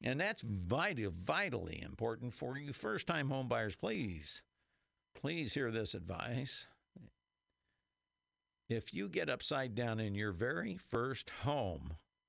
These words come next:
you're gonna be upside down your entire life in your home. It is so hard to dig out from under. It's not like being upside down in a car. You can work your way out of that. But you get upside down in a home, uh, that,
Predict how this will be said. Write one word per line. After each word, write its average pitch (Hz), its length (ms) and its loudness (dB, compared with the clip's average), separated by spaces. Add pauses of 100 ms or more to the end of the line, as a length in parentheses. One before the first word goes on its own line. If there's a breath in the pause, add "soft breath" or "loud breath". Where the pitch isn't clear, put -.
(720)
you're 147 160 2
gonna 143 140 0
be 113 160 2
upside 113 420 0
down 113 460 0
your 101 160 0
entire 104 400 2
life 107 320 0
in 76 80 -2
your 73 140 -2
home. 69 220 -4 (440 soft breath)
It 107 140 2
is 104 140 2
so 151 220 2
hard 120 380 2
to 85 80 -6
dig 98 220 0
out 98 180 0
from 98 160 -4
under. 98 120 -2
It's 110 260 -4
not 190 160 2
like 131 180 0
being 117 220 0
upside 101 380 0
down 95 200 -2
in 87 120 -4
a 80 40 -6
car. 92 260 0
You 147 120 -4
can 123 100 -2
work 92 200 -2
your 73 80 -2
way 76 240 -2
out 80 100 -6
of 78 60 -6
that. 85 260 -2 (1500)
But 87 100 -2
you - 160 0
get 113 140 2
upside 92 400 -4
down 92 220 -2
in 82 100 -2
a - 120 -4 (140)
home, 78 380 0 (1500 loud breath)
uh, 82 260 -4 (340)
that, 110 180 -2